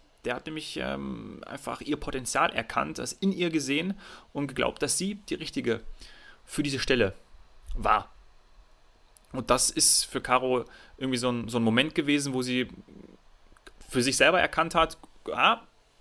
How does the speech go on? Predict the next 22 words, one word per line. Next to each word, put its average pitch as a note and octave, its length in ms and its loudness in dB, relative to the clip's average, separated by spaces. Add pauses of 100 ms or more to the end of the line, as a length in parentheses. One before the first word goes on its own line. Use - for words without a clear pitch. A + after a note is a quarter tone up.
(520)
ich B2+ 260 -2
hab F#3+ 100 0
Potenzial G3 480 2
in G3 120 2
mir A3 240 2
und D#3 300 -4 (720)
jeder G3+ 260 4
Mensch A2+ 360 -2 (380)
kann A#2+ 300 -6 (320)
sein A2+ 180 -2
Potenzial A2+ 540 -2
zeigen“, B2+ 460 2 (440)
ähm, C3+ 400 -2 (280)
dass B2+ 180 0
da C#3+ 80 -4
vielleicht - 320 -4
irgendwie C#3 240 -4
auch B2 340 -2 (680)
vielleicht - 260 -6
schon C3+ 100 -6
über B2+ 140 0
Jahre C#3 640 2